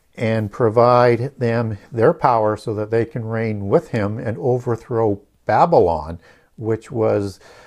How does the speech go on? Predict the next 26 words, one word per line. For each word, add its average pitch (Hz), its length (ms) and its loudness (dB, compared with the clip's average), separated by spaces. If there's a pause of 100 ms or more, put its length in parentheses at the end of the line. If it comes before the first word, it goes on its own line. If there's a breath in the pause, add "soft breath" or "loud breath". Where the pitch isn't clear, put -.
(200 loud breath)
the 117 280 -4 (760 soft breath)
organization, 127 960 2
religion, 123 800 0 (960 soft breath)
and 107 140 -4
system 117 800 0 (220 soft breath)
that 123 560 2
set 135 160 4
up 123 140 0
the 123 80 -2
New 123 140 0
World 120 300 6
Order, 117 320 6
set 120 320 2
up - 140 0
the 113 100 -6
ten 110 340 -6
kings 143 420 -4
who 135 120 -2
grow 113 280 0
jealous 139 480 0
of 104 560 -2
Babylon. 92 800 -2 (340 soft breath)
And 123 520 0 (260 soft breath)
that 123 560 2
was 139 220 0
negotiated, 120 960 -2